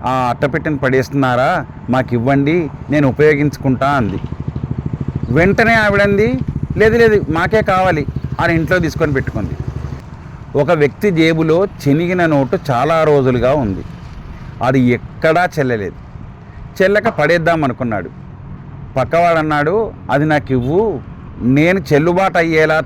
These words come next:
చూస్తాను" అన్నాడు. అంతే, "లేదు, నేనే చెల్లించుకుంటానులే" అన్నాడు.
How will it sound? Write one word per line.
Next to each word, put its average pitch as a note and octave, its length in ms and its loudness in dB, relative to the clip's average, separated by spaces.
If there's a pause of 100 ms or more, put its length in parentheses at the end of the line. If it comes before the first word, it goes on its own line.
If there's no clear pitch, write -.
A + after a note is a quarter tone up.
చూస్తాను" C3+ 580 0
అన్నాడు. A#2 360 0 (840)
అంతే, E3+ 320 0 (240)
"లేదు, C#3 360 4 (320)
నేనే D3+ 300 2
చెల్లించుకుంటానులే" C3+ 960 0
అన్నాడు. F#2 340 -4